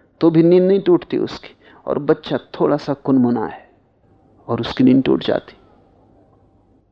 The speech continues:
तूफान गुजरता रहे घर के ऊपर से, माँ गहरी नींद में पड़ी रहती, लेकिन बच्चे को थोड़ी सी करवट ले कि जल्दी उसका हाथ उठ जाता है। नींद में भी सुरति है,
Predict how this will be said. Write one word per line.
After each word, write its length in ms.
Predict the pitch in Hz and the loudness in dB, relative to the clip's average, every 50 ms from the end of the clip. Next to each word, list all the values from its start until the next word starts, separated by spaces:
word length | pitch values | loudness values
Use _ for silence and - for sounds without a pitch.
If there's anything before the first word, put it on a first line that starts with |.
| _ _ _ _ _ _ _ _ _ _ _ _ _ | _ _ _ _ _ _ _ _ _ _ _ _ _
तूफान 500 | 202 214 190 - - 240 247 254 247 240 | -4 -4 -2 -2 -2 0 0 0 0 0
गुजरता 460 | 214 226 208 214 220 202 - 208 202 | 0 2 2 2 2 2 2 0 0
रहे 220 | 190 190 180 170 156 | 2 2 0 0 -2
घर 280 | 143 135 135 139 156 | -2 0 0 0 0
के 140 | 156 - 170 | 0 0 0
ऊपर 280 | 175 165 - 165 160 151 | 0 0 0 0 -2 -2
से, 200 | - - 143 139 | -4 -6 -4 -2
माँ 360 | 139 143 147 151 151 147 131 | -2 0 0 -2 -2 -4 -4
गहरी 260 | 139 139 143 147 147 | -6 -6 -4 -4 -2
नींद 160 | 156 160 165 | -2 -2 -2
में 160 | 170 160 147 | -4 -4 -6
पड़ी 240 | 139 - 139 139 131 | -4 -4 -4 -4 -4
रहती, 280 | 120 117 120 - - _ _ _ _ _ _ _ _ _ _ _ _ _ _ _ _ _ _ | -6 -8 -10 -12 -18 _ _ _ _ _ _ _ _ _ _ _ _ _ _ _ _ _ _
लेकिन 340 | 135 147 139 - 143 139 135 | -4 -4 -2 -2 -2 -2 0
बच्चे 340 | 123 143 147 - - 156 135 | -2 -2 -4 -4 -4 -6 -4
को 140 | 131 135 135 | -4 -6 -8
थोड़ी 380 | - _ - 175 170 165 165 | -10 _ -6 -4 -4 -4 -4
सी 160 | 143 - - 123 | -6 -8 -12 -12
करवट 480 | - - 147 156 170 175 165 - - | -4 -2 0 0 2 0 -2 -2 -2
ले 120 | 120 127 123 - _ _ _ _ _ _ | -4 -4 -4 -6 _ _ _ _ _ _
कि 80 | - 117 | -10 -2
जल्दी 320 | 113 131 127 135 120 123 | 0 2 2 2 2 2
उसका 280 | 120 113 - - - 98 | 0 0 -2 -4 -6 -6
हाथ 200 | 104 113 120 110 - | -4 -4 -6 -4 -4
उठ 140 | 107 107 - | -6 -8 -6
जाता 380 | - - - - - - - | -6 -6 -6 -6 -8 -14 -20
है। 320 | - - _ _ _ _ _ _ _ _ _ _ _ _ _ _ _ _ _ _ _ _ _ _ _ _ _ _ _ _ _ _ _ _ _ _ | -20 -20 _ _ _ _ _ _ _ _ _ _ _ _ _ _ _ _ _ _ _ _ _ _ _ _ _ _ _ _ _ _ _ _ _ _
नींद 400 | 123 127 127 135 151 160 156 143 | -6 -2 2 4 6 6 6 6
में 200 | 131 127 131 123 | 6 6 4 2
भी 240 | 120 135 156 - - - | 2 0 -2 -2 -2 -6
सुरति 520 | - - - 139 135 143 139 - - 143 | -12 -8 -4 -2 -2 -2 -2 -2 -4 -6
है, 260 | 123 - - - _ | -6 -6 -12 -20 _